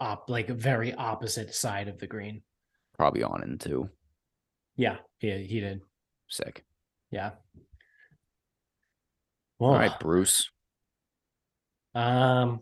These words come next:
Speaker 1: all right. So my final thought is, um, so last night on our way home, um, we were, we're on our, we were on our way back, and Amy was like,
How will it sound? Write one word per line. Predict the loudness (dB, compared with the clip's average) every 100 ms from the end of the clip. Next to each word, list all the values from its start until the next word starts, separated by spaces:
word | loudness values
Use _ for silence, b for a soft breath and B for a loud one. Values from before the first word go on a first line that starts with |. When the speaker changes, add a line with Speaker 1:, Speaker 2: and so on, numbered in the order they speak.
| _
Speaker 1:
all | 2
right. | 4 4
So | 4
my | 8 8 8
final | 8 8 8 2
thought | -2 -2 -2 -6 -10 -12 _ _ _ _ _ 2
is, | 2 2 0 0
um, | 0 0 -2 -2 -4 -8 _ _ _ _ _ _ _ _ _ _ _ _ _ 2
so | 8 10 10 8 4 4
last | 6 8 6
night | 8 8 6 2 -8 _ _ _ _ _
on | -2 2
our | 2
way | 4 4
home, | 4 2 2 0 -2 -8 _ -12
um, | -6 -2 -2 -2 -6 -10 -14 _ _ _ _ _ _ _ _ _
we | 2 4
were, | 4 2 2 0 -2 -6 _ _ _ _ _ _ _ _ 2
we're | 6 8
on | 8
our, | 8 6
we | 6 8
were | 10
on | 8 6
our |
way | 4 2
back, | 2 0 0
and | 0 0
Amy | 0 0
was | -2 -4 -2
like, | -2 -2